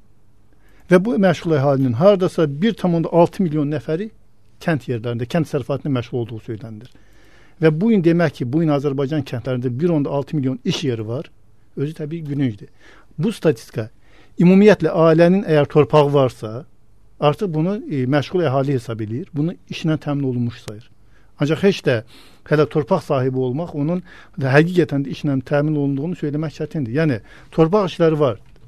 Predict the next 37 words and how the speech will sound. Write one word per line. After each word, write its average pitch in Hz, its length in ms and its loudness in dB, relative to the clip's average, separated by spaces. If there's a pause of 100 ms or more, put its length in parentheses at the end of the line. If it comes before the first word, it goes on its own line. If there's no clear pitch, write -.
Aydındır. 135 480 -2
Torpaq 139 380 -4
varsa, 156 260 -2
torpaq 156 340 -6
işləri 151 280 -2
də 110 120 -8
var. 127 140 -12 (340)
Lakin 156 220 0
torpaq 170 380 -2
işləri 151 240 0
daimi 151 340 0
işlər 143 300 -4
deyil. 117 280 -4 (440)
Bu 151 120 4
yalnız 165 380 4
müəyyən 151 320 0
dövr 143 300 2
ərzində 113 200 -4
məşğul 120 300 -6
olan 113 220 -6 (380)
iş - 180 -10
yerləridir. 117 520 -6 (380)
Və 165 340 8 (300)
bu 196 140 6
gün 208 120 8
kənd - 280 4
təsərrüfatında 165 640 0
bir 202 140 0
onda 160 360 4
altı 165 360 2
milyon 156 260 2
nəfərin 151 480 0 (180)
işlə 156 240 -2
məşğul 156 360 -2
olduğu 139 280 -6
söylənilsə 147 600 -2
də, 120 120 -4